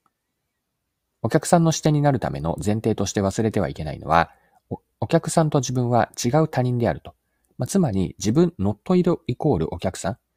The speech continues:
自分とお客さんは違う人間である、他人である。この前提、認識大事だと思うんです。まあ、どこまで行っても、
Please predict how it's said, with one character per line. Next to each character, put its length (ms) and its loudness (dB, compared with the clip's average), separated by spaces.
自 100 -8
分 180 2
と 100 0
お 40 -2
客 200 -4
さ 120 0
ん 120 0
は 100 0
違 260 -4
う 120 4
人 180 0
間 140 0
で 80 -2
あ 60 0
る、 140 -12
他 100 -6
人 160 0
で 80 0
あ 60 2
る。 120 -10
こ 120 2
の 200 2
前 120 4
提、 380 -2
認 120 0
識 340 -4
大 140 2
事 100 -4
だ 100 -4
と 120 -10
思 120 -12
う 20 -16
ん 40 -20
で 80 -20
す。 140 -12
ま 60 -2
あ、 20 -2
ど 100 4
こ 100 0
ま 100 4
で 60 0
行 80 -2
っ 20 -20
て 100 -8
も、 240 -2